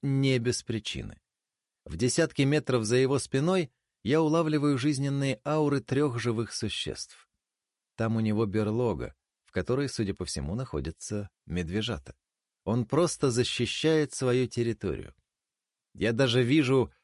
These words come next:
где лежит тот самый осколок метеорита, который пытались подобрать Васильев с Калугиным.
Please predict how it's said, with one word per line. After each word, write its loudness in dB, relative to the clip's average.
где 2
лежит 4
тот 0
самый 2
осколок 0
метеорита, 2
который 0
пытались -2
подобрать -2
Васильев -2
с -10
Калугиным. -8